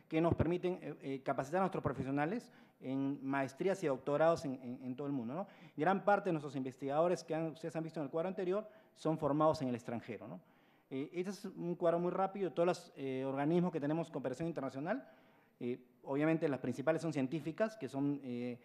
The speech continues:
muy, la gran parte relacionadas con el mar, el mar, el estudio del mar. Eh, como saben, imarpe es un, eh, tenemos la pesquería más grande del mundo. imarpe es, eh,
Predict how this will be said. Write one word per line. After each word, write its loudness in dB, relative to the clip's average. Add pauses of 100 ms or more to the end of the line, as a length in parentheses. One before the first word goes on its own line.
(160)
muy, 0
la 0
gran 4
parte 2
relacionadas 0
con 0
el 4
mar, 2
el -6
mar, 0
el -8
estudio -6
del 0
mar. -2 (440)
Eh, -8
como -2
saben, 6
imarpe 4
es -4
un, 2
eh, -8
tenemos -2
la 0
pesquería -2
más 0
grande 2
del 2
mundo. 2 (320)
imarpe 0
es, -10
eh, -6